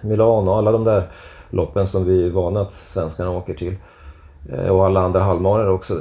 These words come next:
De är ju antingen helt inställda eller de allra flesta av dem är uppskjutna till hösten. Eh, så den situationen är ju likadan för, eh, elit som motionär. Sen finns det ju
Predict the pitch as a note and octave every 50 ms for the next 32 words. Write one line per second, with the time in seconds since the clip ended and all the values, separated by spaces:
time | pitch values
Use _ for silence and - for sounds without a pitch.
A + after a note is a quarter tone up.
0 | - F#2+ G2 - - A#2+ C#3 C#3+ C3 A#2+ A2+ G#2+ G#2+ G2+ - A2+ G#2+ F#2+ - -
1 | G#2 G#2 G2 F#2+ F2+ F#2+ F#2+ F2 D#2+ - F#2+ F2 D2+ - - - E2 E2 D#2 D#2
2 | E2 E2+ F2 F2 E2+ F2 - - F#2+ F2 E2+ E2+ - F2+ E2 E2 - D#2+ D2 D2
3 | E2 E2+ E2 D#2+ D#2 - - D#2 D2+ - - C2+ C#2+ - - F#2 F2 E2 G2 -
4 | - - - G2+ - - - - - - - - - - - - - - - -
5 | - - - - - - F2+ - - - - - - G2+ - A2 G#2 A2+ A#2 A2+
6 | A#2+ - A2 F#2+ A2 G2+ F#2+ F#2 F#2 F#2 F#2 F2+ F2+ F2 F2 E2 - F#2 F#2 F#2
7 | F2 E2+ E2 D#2+ E2+ F2 - - F#2 E2 D#2 D2+ D2+ D2+ D2+ D#2+ F2 F2 - -
8 | - G2 F#2 E2+ E2+ E2+ E2 - - - D#2 F2 E2 D#2+ - F2+ D2 D2 C2+ D2
9 | F#2 F#2+ - - - - - - - _ - B2 A#2+ G#2 - D#3 D#3 D3 - E3
10 | D#3 C#3 C3+ C3 B2 -